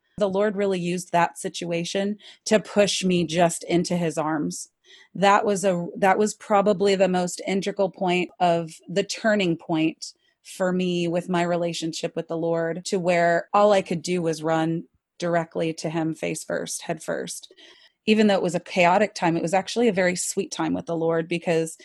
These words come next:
he really, in that season, showed me the peace that passes understanding. And I really got a, a tangible revelation of that, because when, when someone is so threatening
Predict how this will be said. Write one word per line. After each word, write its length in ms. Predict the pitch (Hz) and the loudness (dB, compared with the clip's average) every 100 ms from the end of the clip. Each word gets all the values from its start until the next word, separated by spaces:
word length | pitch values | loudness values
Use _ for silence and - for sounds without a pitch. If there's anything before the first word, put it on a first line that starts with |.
| - - | -20 -20
he 200 | - 233 | -2 0
really, 580 | 196 185 196 202 220 233 | 2 4 4 4 4 2
in 260 | - 190 | 2 0
that 260 | 175 165 - | 4 2 0
season, 880 | - - 196 190 170 160 156 160 170 - _ _ | -6 -4 -2 0 2 2 2 0 -2 -8 _ _
showed 440 | - - 190 196 | -2 4 4 6
me 160 | 180 175 | 4 4
the 120 | 160 | 2
peace 280 | - 170 - | -2 -6 -4
that 140 | - | -4
passes 400 | 160 160 - 156 | -2 -2 -2 -2
understanding. 840 | 156 151 151 - 147 - 85 180 175 _ _ _ _ _ _ _ _ _ - | 0 0 -4 -4 -4 -4 -4 -6 -8 _ _ _ _ _ _ _ _ _ 2
And 100 | 180 | 4
I 60 | |
really 480 | 170 165 185 190 196 | 4 2 2 4 2
got 320 | 170 170 170 | 4 6 6
a, 160 | 170 - | 6 2
a 60 | |
tangible 760 | 165 - 196 180 180 180 175 165 | -4 -4 0 2 2 0 -2 0
revelation 600 | 160 160 160 160 175 170 | 0 0 -2 -2 -2 -4
of 100 | 160 | -2
that, 220 | 165 156 | 0 0
because 460 | 170 156 170 160 - | 0 -4 -2 -2 -2
when, 260 | 175 170 175 | -2 0 0
when 160 | 175 170 | -2 -2
someone 340 | - 208 196 | 0 0 2
is 180 | 170 165 | 0 -2
so 520 | - 196 208 214 220 - _ _ _ | 0 2 2 2 -2 -6 _ _ _
threatening 680 | 190 190 180 165 160 175 | 4 4 4 2 2 -2